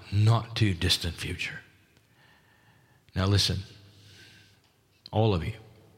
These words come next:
Listen, complete with yourself. Look in the mirror.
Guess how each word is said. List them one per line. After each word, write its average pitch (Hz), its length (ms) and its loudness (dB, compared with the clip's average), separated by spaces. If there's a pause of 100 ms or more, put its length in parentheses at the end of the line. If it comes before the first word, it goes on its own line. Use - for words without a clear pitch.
(960)
Listen, - 260 0 (960)
complete 101 720 0
with 104 180 0
yourself. 92 680 0 (760)
Look 113 240 0
in 131 80 4
the 117 80 4
mirror. 107 520 2